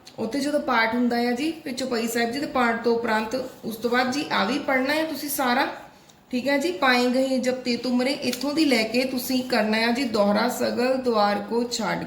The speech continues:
ਕੇ", ਤੁਸੀਂ ਆਹ ਵਾਲਾ ਪਾਠ ਕਰਨਾ ਗੋਬਿੰਦ ਦਾਸ ਤੁਹਾਰ ਤੱਕ, ਠੀਕ ਹੈ ਜੀ। ਤੇ ਕਲੀਅਰ ਹੋ ਗਿਆ ਜੀ।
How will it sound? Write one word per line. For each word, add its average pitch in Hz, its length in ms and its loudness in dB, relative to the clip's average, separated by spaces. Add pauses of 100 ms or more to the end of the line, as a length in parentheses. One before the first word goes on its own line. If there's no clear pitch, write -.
(100)
ਕੇ", 185 60 -10 (580)
ਤੁਸੀਂ 247 440 2
ਆਹ 269 240 2
ਵਾਲਾ 254 200 2
ਪਾਠ 208 400 0
ਕਰਨਾ 208 260 0 (120)
ਗੋਬਿੰਦ 226 460 2
ਦਾਸ 196 300 2
ਤੁਹਾਰ 226 500 -2
ਤੱਕ, 160 320 -8
ਠੀਕ 220 220 -6
ਹੈ 285 120 4
ਜੀ। 370 160 -2 (1700)
ਤੇ 226 180 4
ਕਲੀਅਰ 247 360 4
ਹੋ 302 140 6
ਗਿਆ 285 160 4
ਜੀ। 330 140 0